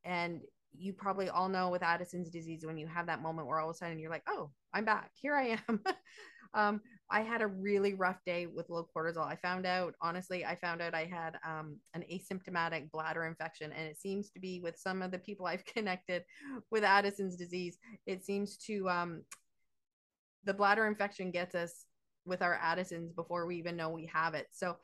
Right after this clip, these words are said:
it's been a very rough day, uh, week, emotionally, strength-wise, everything with low cortisol. But what I've done over the years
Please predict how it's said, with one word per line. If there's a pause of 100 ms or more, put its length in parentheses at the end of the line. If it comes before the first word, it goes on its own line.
(220)
it's
been
a
very
rough
day, (180)
uh,
week, (300)
emotionally,
strength-wise,
everything
with
low
cortisol. (440)
But
what
I've
done
over
the
years